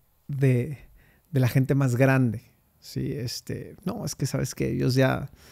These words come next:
no entienden el mundo de hoy", y esto y lo otro. Y hay una anécdota contigo,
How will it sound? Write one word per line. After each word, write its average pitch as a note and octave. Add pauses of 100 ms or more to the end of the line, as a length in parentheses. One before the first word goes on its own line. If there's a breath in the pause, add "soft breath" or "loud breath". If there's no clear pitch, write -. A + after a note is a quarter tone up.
(280 soft breath)
no C3+
entienden C3+
el B2
mundo A#2+
de A2+
hoy", A#2+
y -
esto B2
y C#3
lo D3+
otro. C3
Y C3+
hay E3+
una G#3
anécdota F#3
contigo, C#3